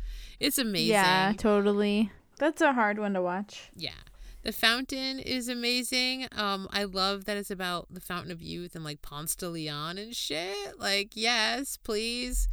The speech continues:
Speaker 1: The Wrestler, Mickey Rourke, hell yeah, so good. And Black Swan. I loved.
Speaker 2: Oh, I love Black Swan, and I bought it, but I haven't watched it again.
Speaker 1: See, he's very, <laughs> it's like he's traumatizingly good. <laughs>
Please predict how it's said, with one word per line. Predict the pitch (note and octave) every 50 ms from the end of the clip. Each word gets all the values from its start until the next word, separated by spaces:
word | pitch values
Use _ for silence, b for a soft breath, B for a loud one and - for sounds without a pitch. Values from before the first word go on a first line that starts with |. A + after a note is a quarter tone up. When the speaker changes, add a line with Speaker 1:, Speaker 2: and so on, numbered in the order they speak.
| b b
Speaker 1:
The | b G3 F#3+
Wrestler, | F#3 F3+ E3+ F#3+ - - G#3 G#3+ G#3+ G#3+ A3 A#3+ C4+ C#4 C4 - -
Mickey | G3+ F#3 F#3 - G3
Rourke, | F3 D#3+ D#3+ D#3+ E3 F3+ F#3+ -
hell | - G3+ E3 E3+
yeah, | E3+ E3 E3 D#3+ D#3+ E3 F#3 G#3 A3
so | - - - F3+ E3+
good. | E3 F3 F3 E3 E3 F3 F#3 G3+ - - - - - - -
And | G#3 A#3+ A#3+
Black | A3 C4 B3+ C4 -
Swan. | - - C#4+ C#4+ A3+ E3 D#3 - - - - - -
I | - F#3+
loved. | F3 D#3 C3 - - - - - -
Speaker 2:
Oh, | B3 B3+ B3+
I | B3 B3+ C#4
love | D4 D4+ D4+ C4
Black | B3+ B3 A#3+ B3+ B3
Swan, | - - A#3+ A3 A3 A3 A3 A3 A3+ G#3 -
and | - A3 A3
I | A3+ G#3+ G#3+
bought | G3+ G#3+ F#3 F#3 G3+ G#3+
it, | A#3 G3+ -
but | - G#3
I | G3 G3
haven't | G#3 G#3 G#3 G3 F#3+ -
watched | D3+ F3 F3+ G3+ - -
it | G3+ G3
again. | G3 F3 F#3 F3+ F3+ G#3 A3
Speaker 1:
See, | - - B3+ B3+ B3+ C4 C4+
he's | C4 - D4 C4+ A#3
very, | A3 A#3 C#4+ C#4 D4 D4+ D#4 D4+ C#4+ C#4 C4
<laughs> | - -
it's | C#4 C4 D#4 - -
like | D#4+ D4+ D4+
he's | - - E4+ F4+ F4+ -
traumatizingly | - - - C#4 A#3+ A#3+ C#4+ C#4+ D#4 - - - B3 A3 A3 B3+ G#3 B3 A#3 A3 A3 G#3+ G#3+ G3
good. | F3 F#3+ G#3 G#3 F3+ C#3+ B2+ C3 C3 - - A#3 B3 - -
<laughs> | C#4+ D4 - - - D4+ D4 - - - D4 - - - C4+ C4+ - - - C4 C4+ - - - - A#3+ - - - - - B3 - -